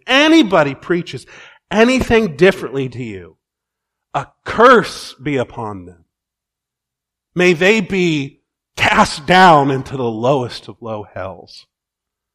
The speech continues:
Again, strong words from the apostle.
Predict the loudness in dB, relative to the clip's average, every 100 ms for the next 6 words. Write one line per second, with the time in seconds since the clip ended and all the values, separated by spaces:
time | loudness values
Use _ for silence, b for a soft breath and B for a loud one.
0 | _ _ _ _ _ _ -8 -2 2 4
1 | 2 -2 -10 _ _ -16 -14 -6 2 6
2 | 6 6 4 2 0 -10 -8 -4 -2 -2
3 | -2 -2 -2 -4 -12 -12